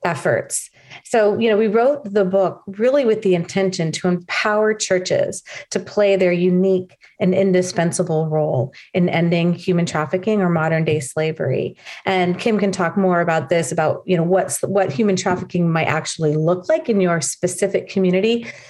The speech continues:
But we, we built the book around the image of needing to build a safety fence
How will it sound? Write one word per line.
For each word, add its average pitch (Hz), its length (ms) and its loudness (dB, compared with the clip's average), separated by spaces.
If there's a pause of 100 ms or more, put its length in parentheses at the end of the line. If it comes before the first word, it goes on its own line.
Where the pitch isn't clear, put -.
(160)
But 233 220 2
we, 302 180 0 (500)
we 247 120 0
built 349 340 0
the 370 100 2
book 214 340 0
around 196 640 0 (220)
the 190 280 -2
image 208 580 2 (300)
of 185 240 2
needing 208 340 2
to 202 140 -2
build 175 320 0
a 147 120 -4
safety 185 540 -2
fence 233 600 -2